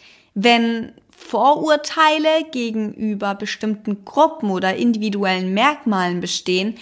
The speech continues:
können diese nämlich dazu führen, dass Ermittlungen voreingenommen eben durchgeführt werden, wie ich bereits erwähnt habe. Hier sind einige Aspekte, die in diesem Zusammenhang relevant sind, sowie ein Beispiel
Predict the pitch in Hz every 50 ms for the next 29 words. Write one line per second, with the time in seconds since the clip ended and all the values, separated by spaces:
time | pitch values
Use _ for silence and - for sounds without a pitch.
0 | - - - - - _ - 247 240 226 226 214 254 277 285 277 - 247 240 233
1 | 233 220 208 196 196 202 202 202 190 185 190 - 208 - - - - 220 208 208
2 | 208 196 196 196 196 - - 190 196 202 196 - 190 185 185 185 185 - - -
3 | 185 175 - 170 180 185 180 170 175 170 170 175 - - 175 175 180 185 175 180
4 | 180 185 190 196 - - 185 - - - 175 170 - - 185 185 190 196 196 185
5 | 170 170 170 175 - - - 165 160 165 170 - - - - - - - - -
6 | - - _ - 196 196 180 202 220 240 247 247 233 - - 190 175 170 175 -
7 | - - - - - 208 208 208 - _ _ _ _ _ _ _ _ _ _ -
8 | - - _ - - 294 311 294 302 285 269 254 - 208 208 220 208 202 - -
9 | 185 - - - 180 185 - - 190 185 185 185 185 190 - 208 226 269 320 349
10 | 349 - 285 254 - 220 190 190 180 175 175 175 202 208 185 185 185 185 185 190
11 | 190 - - - - - 180 190 202 202 - - 185 185 185 196 190 - - -
12 | - - - - 311 311 277 294 294 294 - - 233 226 220 - - 240 - 359
13 | 415 440 427 - - - - - 240 226 233 220 208 220 254 311 339